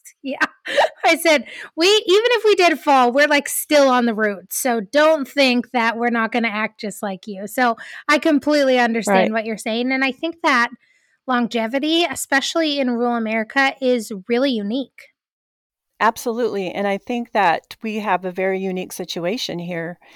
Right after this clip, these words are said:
Speaker 2: And, um, I'm happy to be a part of it, even though it's, it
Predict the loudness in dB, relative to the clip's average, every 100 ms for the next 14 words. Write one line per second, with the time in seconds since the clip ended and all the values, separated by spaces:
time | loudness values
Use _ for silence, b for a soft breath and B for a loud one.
0 | B B -6 -2 -2 -2 -6 -6 -6 -4
1 | -6 -8 -2 -2 -2 -8 -6 -8 -6 -8
2 | -2 -2 -2 -4 -8 -8 _ _ _ _
3 | -10 -6 -6 -6 -10 -16 -16 _